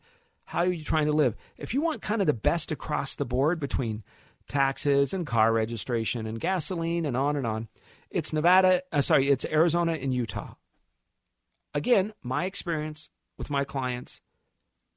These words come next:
twenty-seven plus years. Hasn't always been that way. California used to be the place that everybody came to. But now,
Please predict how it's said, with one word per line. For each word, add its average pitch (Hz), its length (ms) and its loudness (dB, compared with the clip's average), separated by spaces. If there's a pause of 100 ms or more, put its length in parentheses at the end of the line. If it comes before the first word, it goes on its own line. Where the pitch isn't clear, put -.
(320)
twenty-seven 127 560 2
plus 120 280 0
years. 110 380 -10 (1700)
Hasn't 120 260 -6
always 202 280 2
been 160 160 0
that 131 180 0
way. 143 240 -2
California 151 580 -4
used 135 200 -4
to 135 60 -12
be 131 80 -10
the 147 100 -10
place 151 280 -10
that 156 120 -12
everybody 185 680 -4
came 160 300 -4
to. - 260 -10 (1120)
But 139 200 -6
now, 185 520 0